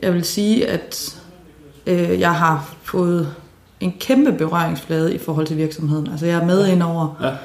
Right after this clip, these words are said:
Speaker 1: det hele, øhm, hvilket er mega, mega spændende.
Speaker 2: Ja.
Speaker 1: Øhm, så det er,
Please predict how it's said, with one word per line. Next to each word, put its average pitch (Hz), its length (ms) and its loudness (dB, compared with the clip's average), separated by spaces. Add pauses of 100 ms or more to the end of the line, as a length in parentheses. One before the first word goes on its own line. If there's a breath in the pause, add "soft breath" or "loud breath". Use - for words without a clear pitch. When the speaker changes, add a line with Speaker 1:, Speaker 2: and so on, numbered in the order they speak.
(200)
Speaker 1:
det 180 80 0
hele, 196 520 2
øhm, 156 800 0 (840)
hvilket 170 380 0
er - 80 2
mega, 175 260 2
mega 160 200 2
spændende. 165 380 -2 (600 loud breath)
Speaker 2:
Ja. 151 60 -6 (300)
Speaker 1:
Øhm, 151 600 0 (720)
så - 140 -2
det 170 260 4
er, 160 280 0